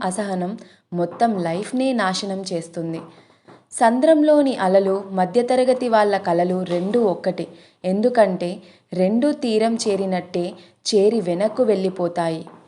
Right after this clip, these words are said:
మీకు విలువ ఇచ్చే వారితో వినయంగా మాట్లాడండి. మిమ్మల్ని విమర్శించే వారితో మీరేమీ మాట్లాడకండి.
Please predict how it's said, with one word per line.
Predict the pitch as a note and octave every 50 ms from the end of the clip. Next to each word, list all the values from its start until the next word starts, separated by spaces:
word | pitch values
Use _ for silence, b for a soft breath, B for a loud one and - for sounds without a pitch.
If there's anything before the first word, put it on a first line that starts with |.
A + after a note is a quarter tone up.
| _ _ _ _ _ _ _ _ _ -
మీకు | A#3 B3+ B3 A#3+ A#3 A3
విలువ | G3+ G#3+ A3 C4 D4+
ఇచ్చే | D#4+ D#4 C#4+ B3+ - - - B3 A3+
వారితో | G#3 G#3 G3 G3 F#3+ F#3 - F#3+ G3+
వినయంగా | F#3+ F3+ F3+ E3 G3 G#3+ A3+ A3+ A3+ A3+ A#3 A#3
మాట్లాడండి. | G#3+ G3 F#3 F#3 F#3 - F#3 F3+ F3 F3 E3+ E3+ E3 E3 E3 E3 B B B B B _ G3+
మిమ్మల్ని | G3+ G3+ G#3 G#3 G#3 G3 G3 G3
విమర్శించే | F3+ F3 F3+ F3+ G#3 A3+ A3+ - C#4 C4+ B3+ C#4 C4 A#3+
వారితో | A3+ G#3+ G3+ F#3 F3+ F3+ G3 G3
మీరేమీ | G3+ F#3+ F3+ F3+ F3+ F3 F3 F3+ G#3 A#3 A3+
మాట్లాడకండి. | G#3 F3+ E3+ E3+ E3+ F#3+ A3 A3 A3+ A3 A3 G3 F3+ E3+ E3 D#3+